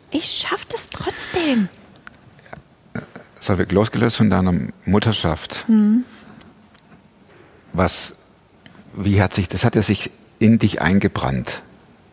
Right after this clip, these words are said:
Speaker 2: dieses „Ich zeig's euch“. Das kann man eine Zeit lang durchziehen.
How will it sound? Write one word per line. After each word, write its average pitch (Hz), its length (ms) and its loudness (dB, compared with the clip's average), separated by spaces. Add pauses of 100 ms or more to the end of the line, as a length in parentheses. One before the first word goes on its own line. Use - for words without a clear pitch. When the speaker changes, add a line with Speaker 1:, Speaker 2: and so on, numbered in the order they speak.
(120)
Speaker 2:
dieses 90 340 0
„Ich - 260 0
zeig's 87 320 0
euch“. - 300 -6 (2500)
Das - 120 -2
kann 110 120 2
man 107 100 6
eine 101 80 4
Zeit 120 220 0
lang 127 140 2
durchziehen. 78 480 -2